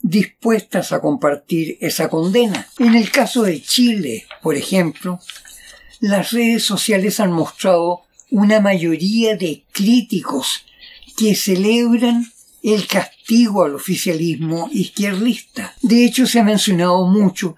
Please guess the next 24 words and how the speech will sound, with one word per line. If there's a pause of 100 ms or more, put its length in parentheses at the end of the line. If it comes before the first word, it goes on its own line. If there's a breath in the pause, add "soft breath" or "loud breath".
(380 soft breath)
que
las
actuales
leyes
del
cobre (220 soft breath)
y
también
las
deplorables
reformas (260 loud breath)
de
la
legislación
laboral (1120 loud breath)
no
han
sido
solo
obras
de
la
derecha
pinochetista,